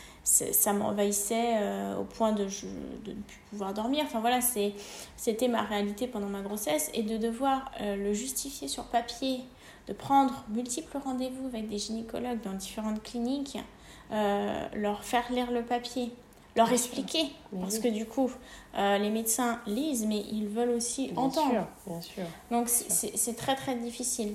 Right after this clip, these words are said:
Speaker 1: C'est, c'est difficile et c'est une réalité, euh, pour les, les auditrices, euh,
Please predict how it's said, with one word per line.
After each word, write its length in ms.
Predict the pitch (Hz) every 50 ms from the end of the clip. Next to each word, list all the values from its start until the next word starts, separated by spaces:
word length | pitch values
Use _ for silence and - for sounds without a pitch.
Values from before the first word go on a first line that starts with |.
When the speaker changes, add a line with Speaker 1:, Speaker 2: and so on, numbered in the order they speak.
| 208 -
Speaker 1:
C'est, 400 | - - - 226 214 208 208 208 208 196 202 220 - - - - - -
c'est 220 | - - 233 214
difficile 460 | 220 220 214 - 226 - - 269 254 240
et 60 | 226
c'est 140 | 226 - 220
une 160 | 214 214 214 -
réalité, 580 | - 220 220 220 220 220 - - 254 254 247 226
euh, 60 | 214 214 - - - - - - - - - - -
pour 140 | - 226 220
les, 280 | 214 208 208 202 202
les 220 | 202 202 202 208 214
auditrices, 600 | 208 214 233 - - - - 247 240 - - - 220
euh, 340 | 202 196 196 196 196 196